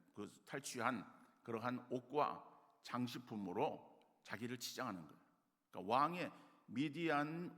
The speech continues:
왕의 그러한 어떠한, 에, 것들을 가-, 자기를 치장을 해요. 그리고 여러 명의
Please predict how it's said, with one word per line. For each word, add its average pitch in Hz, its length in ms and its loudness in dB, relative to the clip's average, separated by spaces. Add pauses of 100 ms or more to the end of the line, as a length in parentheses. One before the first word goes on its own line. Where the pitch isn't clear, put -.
왕의 143 800 4
그러한 127 280 -2
어떠한, 127 720 -2 (280)
에, 95 260 -2
것들을 127 360 -2
가-, 104 160 -2
자기를 92 360 -10
치장을 107 460 -4
해요. 107 300 -8 (440)
그리고 127 800 -2
여러 101 220 2
명의 110 480 0